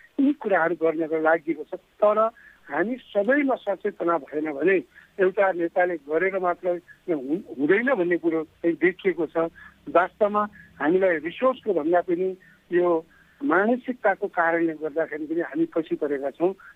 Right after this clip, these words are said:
त्यस कारणले यो एउटा व्यक्ति विशेष र नेतृत्वको कुरा भन्दा पनि सम्पूर्ण समाजले नै हाम्रो परिवर्तनको लागि,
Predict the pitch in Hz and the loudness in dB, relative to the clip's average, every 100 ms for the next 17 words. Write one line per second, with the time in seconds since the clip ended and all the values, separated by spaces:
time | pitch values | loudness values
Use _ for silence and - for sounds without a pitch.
0 | - 214 - 202 185 185 190 - _ - | -2 -2 2 2 4 2 -4 -8 _ -2
1 | 180 202 180 180 180 - _ _ _ 202 | 0 2 0 0 -2 -2 _ _ _ -2
2 | - 240 175 175 196 180 190 170 180 190 | -2 -8 -10 -4 -4 -2 -2 -2 -2 -8
3 | 214 170 170 165 143 160 160 160 175 - | -10 -4 -2 0 0 0 0 0 -2 -4
4 | _ _ 208 220 269 247 - 196 190 208 | _ _ -2 0 0 0 0 2 4 4
5 | 180 185 180 165 156 165 151 - 143 190 | 2 -2 0 -2 -2 -4 -4 -10 -4 -2
6 | 202 214 - 180 170 151 143 | 0 0 -2 -2 0 0 -2